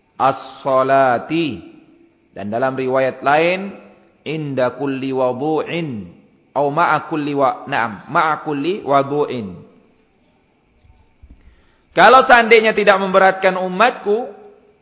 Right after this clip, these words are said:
aku akan memerintahkan mereka untuk bersiwak setiap kali sholat.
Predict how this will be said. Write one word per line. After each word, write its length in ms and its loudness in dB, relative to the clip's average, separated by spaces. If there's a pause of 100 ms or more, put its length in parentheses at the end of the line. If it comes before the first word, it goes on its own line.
(140)
aku 240 0
akan 560 0
memerintahkan 680 4
mereka 360 2
untuk 240 -4
bersiwak 480 -6 (800)
setiap 480 2
kali 400 2 (1040)
sholat. 400 -10